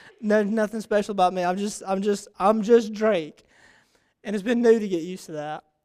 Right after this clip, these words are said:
And, um, Scripture speaks to that. I mean, there is some, um, truth to that. But even still, even still, I'm just a person. And I just come from a normal family. And so does Kat. And here we see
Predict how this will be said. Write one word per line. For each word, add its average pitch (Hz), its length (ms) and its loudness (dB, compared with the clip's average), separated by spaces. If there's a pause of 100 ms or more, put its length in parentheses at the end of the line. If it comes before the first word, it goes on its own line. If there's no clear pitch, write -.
(380)
And, 180 400 -6 (160)
um, 180 380 -8
Scripture 311 380 -2
speaks 196 280 -4
to 190 60 -8
that. 175 260 2
I 180 40 -14
mean, 180 120 -8
there 202 160 -2
is 185 100 -2
some, 180 380 -8
um, 170 240 -8
truth - 380 -4
to 175 80 -8
that. 156 300 -4
But 180 280 -6 (300)
even 262 280 2
still, 180 580 0
even 220 280 -2
still, 165 480 -6 (320)
I'm 185 140 -4
just 208 220 0
a - 60 -4
person. 190 540 -6 (400)
And 175 360 -4
I - 40 -8
just 185 180 -8
come 202 140 -4
from 190 100 -6
a 180 80 -2
normal 180 300 -4
family. 165 560 -12 (320)
And 180 100 -10
so 185 180 -4
does 180 160 -8
Kat. 190 440 -6 (340)
And - 100 -4
here 233 220 4
we 233 100 0
see 185 500 0